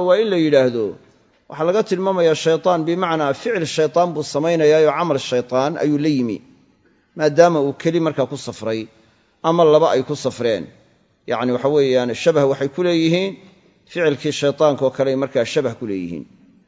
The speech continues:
Marka taasna waxaa laga qaadanaya inay makruuh tahay oo aynay fiicnayn in waxa weeye markaa qof keliya in lagu safro, ee, ama laba in lagu safraa in markaa makruuh tahay oo laga fiican yahay,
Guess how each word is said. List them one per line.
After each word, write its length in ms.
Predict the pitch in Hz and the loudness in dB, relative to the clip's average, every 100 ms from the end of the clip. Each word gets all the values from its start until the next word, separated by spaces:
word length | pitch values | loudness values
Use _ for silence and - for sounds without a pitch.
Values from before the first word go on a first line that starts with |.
| _ _ | _ _
Marka 320 | - 127 127 117 | -10 -2 -2 0
taasna 420 | 151 151 - 135 | 2 2 0 -4
waxaa 200 | 120 123 | -4 -2
laga 140 | 139 147 | -2 0
qaadanaya 400 | 131 123 123 120 | 0 0 -2 -2
inay 140 | 127 | -4
makruuh 380 | 123 120 156 156 | -4 -4 -6 -6
tahay 300 | 143 131 123 131 - _ _ _ - | -2 0 0 -4 -14 _ _ _ -6
oo 60 | |
aynay 240 | 104 117 123 | -4 -2 -4
fiicnayn 580 | - 127 131 156 170 170 - _ _ _ _ - | -4 -4 0 0 0 -4 -12 _ _ _ _ -8
in 100 | 131 | -4
waxa 200 | 123 139 | 0 2
weeye 280 | 147 131 123 | 2 2 0
markaa 680 | 131 127 117 107 92 - | -4 -2 0 0 -2 -6
qof 160 | - 139 - | -4 -4 -2
keliya 280 | 147 123 117 | -4 -2 -4
in 80 | 120 | -4
lagu 160 | 120 139 | -6 -6
safro, 360 | 143 120 135 90 - _ _ _ _ _ - | -6 -4 -6 -8 -16 _ _ _ _ _ -4
ee, 360 | 113 123 123 123 | 0 2 2 0
ama 200 | 120 127 | 0 0
laba 220 | 123 131 151 | 2 2 0
in 100 | 131 | -2
lagu 160 | 131 147 | -4 -4
safraa 480 | 139 123 123 139 170 - - _ _ _ _ - | -6 -4 0 2 0 -4 -20 _ _ _ _ -6
in 120 | 151 | -2
markaa 280 | 143 143 131 | -2 0 -2
makruuh 380 | 127 120 156 131 | -2 -4 -4 -2
tahay 220 | 135 127 | 0 0
oo 60 | 127 | 2
laga 200 | 123 156 | 0 -2
fiican 340 | - 135 123 | -2 -2 0
yahay, 300 | 127 120 123 | 0 0 0